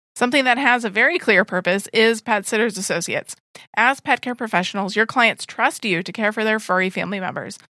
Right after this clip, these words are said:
At Pet Sitters Associates, they are here to help.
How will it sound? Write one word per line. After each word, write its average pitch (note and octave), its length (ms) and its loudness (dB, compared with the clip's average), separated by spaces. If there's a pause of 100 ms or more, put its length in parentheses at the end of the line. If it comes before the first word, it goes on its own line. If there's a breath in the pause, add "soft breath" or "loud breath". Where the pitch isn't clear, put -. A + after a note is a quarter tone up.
(120)
At G3 140 2
Pet F#3 180 -6
Sitters G3 240 -4
Associates, G3 520 -2
they G#3+ 180 4
are G3 140 6
here A3+ 300 2
to A#3 120 -2
help. - 360 0